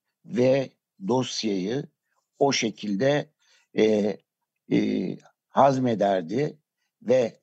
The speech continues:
hakim olurdu. E, senin de, e, çok özel dostlukların olduğunu biliyorum. E, Hafıza Merkezi'nden,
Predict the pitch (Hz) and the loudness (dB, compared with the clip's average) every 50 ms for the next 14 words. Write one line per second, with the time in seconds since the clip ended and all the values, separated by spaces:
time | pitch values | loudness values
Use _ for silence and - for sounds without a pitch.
0 | _ _ - - 117 123 127 123 - 143 127 117 104 95 92 90 82 76 73 107 | _ _ -4 2 4 4 4 4 2 0 0 2 2 0 0 -2 -2 -2 -2 -2
1 | 127 143 147 - _ _ _ _ _ _ _ - - - - _ - - 117 123 | -2 -2 -4 -8 _ _ _ _ _ _ _ -20 -20 -20 -20 _ -4 0 0 0
2 | 127 123 123 - - - 131 135 151 165 170 165 170 160 156 147 156 _ _ _ | 2 0 -2 -4 -2 -2 0 0 2 0 0 0 0 0 -2 -4 -6 _ _ _
3 | - - 135 131 131 131 127 127 - _ _ - - _ _ _ _ _ _ _ | -6 -2 -2 0 0 -2 -2 -4 -8 _ _ -20 -20 _ _ _ _ _ _ _
4 | _ - - 147 147 147 - 135 120 131 139 135 135 123 95 - _ _ - - | _ -4 -2 0 0 0 -2 -2 -2 0 0 0 0 -2 -4 -10 _ _ -14 -6
5 | - 123 123 110 - - 131 - _ - 123 120 123 131 127 120 113 113 104 101 | -4 -2 -2 -4 -4 -8 -12 -8 _ 2 4 4 4 4 2 2 2 0 0 -2
6 | 104 110 113 113 113 113 107 110 101 92 95 110 120 117 - _ _ _ _ _ | -4 -4 -4 -6 -6 -4 -2 -2 0 0 0 0 0 -2 -4 _ _ _ _ _
7 | _ _ _ _ - - 113 110 110 110 104 - 123 127 131 131 - 127 113 131 | _ _ _ _ -2 2 4 4 4 4 4 4 4 4 4 4 2 -2 -2 0
8 | 135 131 123 123 123 117 - - 127 107 110 113 123 123 120 117 123 123 120 117 | 0 2 2 2 0 0 -2 -4 -6 -4 -4 -4 -4 -4 0 0 0 0 0 -2
9 | - | -6